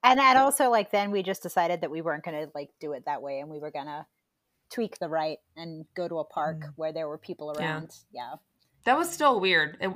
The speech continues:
Speaker 2: it, uh, we, we have to, like, redeem it at
Speaker 1: It
Speaker 2: some point, I
Speaker 1: worked.
Speaker 2: think. It
Speaker 1: I mean, it was
Speaker 2: was
Speaker 1: effective, but
Speaker 2: it felt funny.
Speaker 1: it did, it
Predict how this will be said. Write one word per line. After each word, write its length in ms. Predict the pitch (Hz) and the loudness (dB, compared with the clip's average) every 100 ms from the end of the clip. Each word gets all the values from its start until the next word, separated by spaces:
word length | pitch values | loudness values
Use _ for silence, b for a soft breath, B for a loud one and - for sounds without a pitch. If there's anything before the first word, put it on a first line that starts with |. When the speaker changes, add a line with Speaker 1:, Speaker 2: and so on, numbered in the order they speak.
| - | -4
Speaker 2:
it, 320 | 202 190 _ - | -4 -6 _ -2
uh, 100 | 202 | -2
we, 180 | 220 285 294 | 2 4 6
we 120 | 269 | 6
have 160 | 294 294 | 4 2
to, 100 | 294 | 2
like, 220 | 262 214 | 2 2
redeem 400 | 180 175 165 165 | 0 -4 -4 -4
it 220 | 147 139 - | -4 -6 -8
at 80 | 147 | -2
Speaker 1:
It 100 | 269 | 2
Speaker 2:
some 80 | 403 | 4
point, 240 | 320 277 | 4 4
I 40 | 214 | 2
Speaker 1:
worked. 100 | - | -2
Speaker 2:
think. 200 | 147 147 | -10 -8
It 100 | 165 | -6
Speaker 1:
I 20 | |
mean, 140 | 226 | -4
it 100 | 262 | -2
was 20 | 262 | -2
Speaker 2:
was 120 | 254 | -2
Speaker 1:
effective, 580 | 254 214 - 190 175 190 _ | -2 -2 -2 -4 -4 -6 _
but 380 | - 175 170 165 _ _ _ | -2 0 0 -2 _ _ _
Speaker 2:
it 100 | 170 | -6
felt 180 | 202 - | -6 -4
funny. 320 | 175 156 165 165 | -8 -8 -10 -4
Speaker 1:
it 120 | 214 | -2
did, 220 | 220 190 - | -2 -4 -4
it 200 | 226 | -6